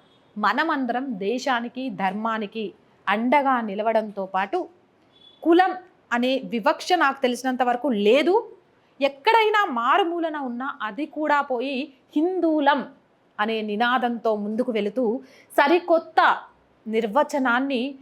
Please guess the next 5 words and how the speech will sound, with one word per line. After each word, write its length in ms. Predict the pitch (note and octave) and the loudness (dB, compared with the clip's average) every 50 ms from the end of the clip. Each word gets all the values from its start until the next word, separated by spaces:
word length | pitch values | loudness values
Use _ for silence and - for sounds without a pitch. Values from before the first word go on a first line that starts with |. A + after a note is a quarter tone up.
| _ _ _ - | _ _ _ -2
నిర్వచించేలాగా 1080 | A3 B3 B3+ A#3+ C4+ D4+ D4 - C#4 C4+ C4 C4 C4+ A#3+ A#3 A#3 G#3 G3+ G3+ A#3 A#3+ | 0 0 2 2 2 0 0 -2 -4 -4 -2 0 0 0 2 0 0 0 -2 -4 -6
సమాజాన్ని 680 | B3 - G3+ F#3+ G#3 A3 A3+ B3+ B3 B3+ B3+ A#3+ A#3+ A#3 | -6 -6 -6 -6 -4 -2 -2 -2 -2 -4 -6 -8 -8 -10
తీర్చిదిద్దడంలో 960 | A3+ - A3 A3+ - B3+ A3 A#3 F#3+ E3+ G#3+ G3+ G3+ G#3 A3 A3 G#3 G3 G3+ - _ _ _ _ _ - | -10 -12 -14 -12 -10 -10 -8 -8 -8 -6 -6 -6 -6 -4 -2 -2 -2 -2 -4 -8 _ _ _ _ _ -2
భాగస్వాములమవుదాం 1120 | A3 A3 A3+ B3 C4+ C4+ C4+ - B3 A#3+ A3+ A3+ A3 G#3+ G#3 G3+ G3+ G3 G3 G3+ A3+ G#3+ A3 - _ _ _ _ _ | 2 2 2 2 0 -4 -6 -4 -2 0 0 0 -2 -4 -6 -6 -6 -4 -2 0 0 0 -2 -6 _ _ _ _ _
అని 300 | A3+ A#3+ B3 C4 A#3+ C4 | -4 -2 -2 -4 -6 -8